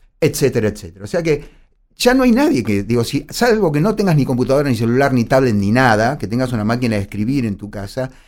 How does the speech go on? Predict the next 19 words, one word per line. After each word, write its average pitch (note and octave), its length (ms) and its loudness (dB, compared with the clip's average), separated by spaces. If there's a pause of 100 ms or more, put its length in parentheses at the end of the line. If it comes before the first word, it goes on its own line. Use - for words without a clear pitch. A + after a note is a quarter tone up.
(100)
y G#2+ 140 -4
un A#2+ 100 0
proyector A2+ 400 -2
de B2 80 2
diapositivas, B2 800 0 (600)
vos F3+ 280 4
ya F3 160 2
tenés E3 320 2
alguna, C#3+ 440 4
algún B2 380 0
interés A#2+ 420 0
para A#2+ 340 2
el G2+ 440 -2
pirata A2 360 0
informático D#3+ 540 -2
que B2 100 -2
básicamente C3 600 -2 (200)
quiere B2 200 2
distribuir, A2+ 680 -2